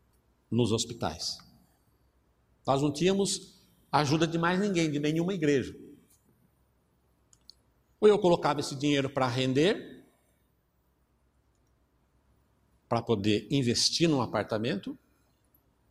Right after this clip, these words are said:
e saía pra arrumar um trabalho fora, pra poder suprir o pão de cada dia.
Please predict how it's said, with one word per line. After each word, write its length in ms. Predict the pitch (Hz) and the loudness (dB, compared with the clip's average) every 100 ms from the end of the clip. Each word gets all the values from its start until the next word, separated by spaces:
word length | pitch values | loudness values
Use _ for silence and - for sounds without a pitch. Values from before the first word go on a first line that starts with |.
| - - _ _ - - _ _ _ _ | -20 -20 _ _ -20 -20 _ _ _ _
e 60 | - | 0
saía 400 | - 214 185 208 - - | 2 4 4 4 0 -6
pra 100 | 190 | -2
arrumar 220 | 190 175 | 0 2
um 60 | 170 | 0
trabalho 340 | 202 240 226 | 0 0 0
fora, 320 | 247 392 185 117 - _ _ _ - | -2 -2 -2 -4 -18 _ _ _ -8
pra 140 | 147 | -4
poder 320 | 180 139 143 | 0 2 2
suprir 800 | - 240 - 156 214 - - - _ _ _ - | 0 -4 0 0 0 -6 -16 -20 _ _ _ -6
o 120 | 240 | -6
pão 560 | - 151 135 208 - - - - | -2 0 2 0 -10 -18 -18 -10
de 100 | - | -2
cada 260 | 127 180 | 0 0
dia. 300 | 175 226 165 | 0 2 0